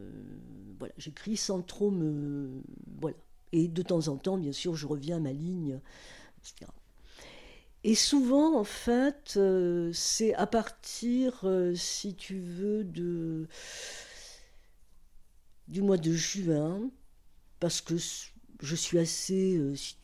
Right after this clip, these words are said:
à partir de juin, je suis assez libre, euh, j'ai plus d'atelier, j'ai plus de contraintes, euh, quelconques. Donc là, je vais m'y pencher plus, je vais vraiment me consacrer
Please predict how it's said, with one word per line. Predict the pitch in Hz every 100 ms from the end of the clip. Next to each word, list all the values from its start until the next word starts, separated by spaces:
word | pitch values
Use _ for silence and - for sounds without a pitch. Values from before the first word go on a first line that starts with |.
| -
à | 147
partir | 147 - 165
de | 139 139
juin, | 135 156
je | 160
suis | - 131
assez | 135 -
libre, | 143 160 180 170 147 139
euh, | 139 135 135
j'ai | -
plus | - 156
d'atelier, | 143 131 135 131 135 151 156 151
j'ai | 135
plus | - - 147 147
de | 139
contraintes, | - 135 - - 151 147 147 - -
euh, | 135 127 131 127 127 - - - - - - - - - -
quelconques. | 143 127 - 202 269 - 151 143 - - - - - -
Donc | 165 214
là, | 233 269
je | 214
vais | 185 202
m'y | 190 196
pencher | 214 202 - 233 233
plus, | - - 214 214 208 185 180 175 165
je | 156 202
vais | 196
vraiment | 190 220 202
me | 175
consacrer | - 165 - - - 143 170